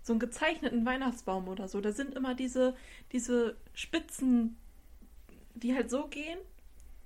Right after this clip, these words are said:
Und dann ist das so eine Lichterkette, auch bunt. Und das ist total normal, aber für mich ist so an einem Weihnachtsbaum zum Beispiel,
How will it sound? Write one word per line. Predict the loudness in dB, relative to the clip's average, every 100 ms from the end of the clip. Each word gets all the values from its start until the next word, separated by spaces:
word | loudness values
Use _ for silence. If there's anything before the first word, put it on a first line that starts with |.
| -18 -4
Und | 2 4
dann | 2
ist | 0
das | -4
so | 0
eine | 2
Lichterkette, | 2 0 -4 -4 -4 0
auch | -2 4
bunt. | 4 4 0 -10 -16 -18 -18 -18 -18 -16 -18 -8
Und | 0
das | 0 0
ist |
total | -4 -2 -2
normal, | 0 0 -2
aber | 0 0
für | 2
mich | 2 2
ist | -4 -2
so | 2
an | 4
einem | 4 4
Weihnachtsbaum | 4 0 2 2 4
zum | 2
Beispiel, | 2 -2 0 0